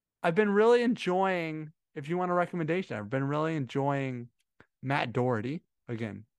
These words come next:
played Dave slash Les Averman. He has a Substack now, which is like an email newsletter.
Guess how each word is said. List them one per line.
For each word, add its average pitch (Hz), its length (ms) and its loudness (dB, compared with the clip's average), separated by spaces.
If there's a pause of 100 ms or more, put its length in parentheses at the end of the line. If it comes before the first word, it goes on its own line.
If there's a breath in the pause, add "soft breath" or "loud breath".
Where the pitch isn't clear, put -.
(120)
played 117 420 -4
Dave 120 260 -4
slash 120 320 -6
Les 123 220 -8
Averman. 120 460 -10
He 139 100 -4
has 131 200 -2
a 120 40 -10
Substack 139 680 -2
now, 135 220 -2
which 123 180 -8
is 117 80 -10
like 107 160 -10
an 117 100 -14
email 151 380 -4
newsletter. 139 640 0